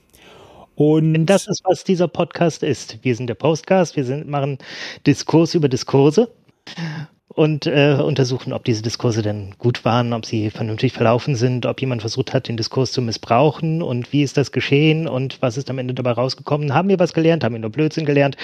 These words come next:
Speaker 2: Wir schauen uns das an, wir beurteilen das und das ist, was wir hier so in der Regel machen.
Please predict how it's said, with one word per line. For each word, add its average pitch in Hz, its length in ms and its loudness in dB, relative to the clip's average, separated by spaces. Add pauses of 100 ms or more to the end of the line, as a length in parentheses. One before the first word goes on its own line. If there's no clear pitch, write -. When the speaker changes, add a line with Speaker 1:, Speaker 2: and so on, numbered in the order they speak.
(420)
Speaker 2:
Wir 190 320 6
schauen 180 180 0
uns 160 120 -6
das 143 120 -4
an, 139 140 2
wir 131 80 2
beurteilen 127 460 0
das 117 280 0
und 110 300 -10
das - 180 -8
ist, - 380 -12
was - 320 -8
wir 104 140 -6
hier 104 300 -6
so 110 180 -6
in 107 80 -8
der 107 120 -4
Regel 120 160 2
machen. 147 260 0